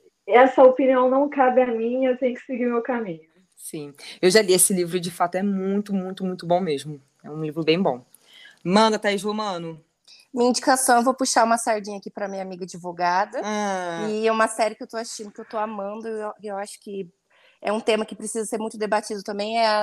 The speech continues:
Speaker 3: a série For Life, né, de um, de um cara que foi acusado injustamente e pega uma prisão,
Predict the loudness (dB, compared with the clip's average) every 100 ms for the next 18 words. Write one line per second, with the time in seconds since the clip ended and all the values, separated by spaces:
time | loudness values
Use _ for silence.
0 | -2 -8 -6 -6 -6 -10 -8 -4 -4 -4
1 | -6 -12 -12 _ _ _ _ _ -8 -6
2 | -4 -6 -8 -10 -12 -14 -14 -14 -10 0
3 | 0 0 -2 0 2 2 0 -6 -2 4
4 | 4 4 0 -10 -16 -14 -12 -10 -10 -10
5 | -10 -12 -16 _ _ _ -12 -8 0 2
6 | 2 -4 -6 -6 -8